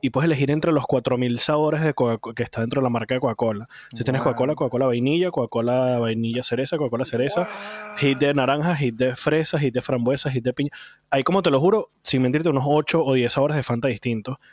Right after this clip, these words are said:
Speaker 1: De
Speaker 2: Estás
Speaker 1: Coca-Cola hay como
Speaker 2: loco.
Speaker 1: seis o ocho. Y a eso le tienes que sumar que de cada uno de esos sabores la tienen normal,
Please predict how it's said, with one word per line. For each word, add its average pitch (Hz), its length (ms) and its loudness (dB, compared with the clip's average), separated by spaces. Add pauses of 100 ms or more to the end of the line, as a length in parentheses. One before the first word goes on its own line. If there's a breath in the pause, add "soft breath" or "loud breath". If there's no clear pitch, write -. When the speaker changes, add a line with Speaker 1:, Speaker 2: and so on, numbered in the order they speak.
(120)
Speaker 1:
De 127 80 -2
Speaker 2:
Estás 123 120 2
Speaker 1:
Coca-Cola 123 280 2
hay 127 40 0
como 165 140 2
Speaker 2:
loco. 131 80 2
Speaker 1:
seis 123 220 2
o 156 100 4
ocho. 151 320 0 (400 loud breath)
Y 139 120 2
a 139 40 4
eso 151 140 0
le 165 60 2
tienes 156 180 2
que 185 40 4
sumar 131 340 2
que 120 140 0
de 113 100 0
cada 131 260 2
uno 170 200 4
de 170 40 2
esos 170 160 0
sabores 175 440 0 (260 loud breath)
la 120 120 0
tienen 117 300 0
normal, 113 480 0